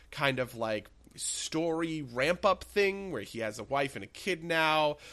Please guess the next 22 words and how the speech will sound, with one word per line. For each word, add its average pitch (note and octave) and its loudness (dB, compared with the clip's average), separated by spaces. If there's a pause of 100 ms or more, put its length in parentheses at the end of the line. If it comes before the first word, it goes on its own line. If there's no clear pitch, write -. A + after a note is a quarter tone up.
(140)
but C#3 -2
then C3+ 2
he B2+ -10
uses C3 -6
his A#2+ -10
powers C#3 0
to, B2 -12
like, A#2 -6
save C3+ -2
somebody B2+ -4
in, A#2 -6
like, A2 -6
the C3 -12
factory C3+ 2
and A#2+ -2
everybody A#2 -4
realizes B2 -4
who C#3 -8
he A#2 -6
is, B2+ -6
right? A2+ -4
Like, G#2 -10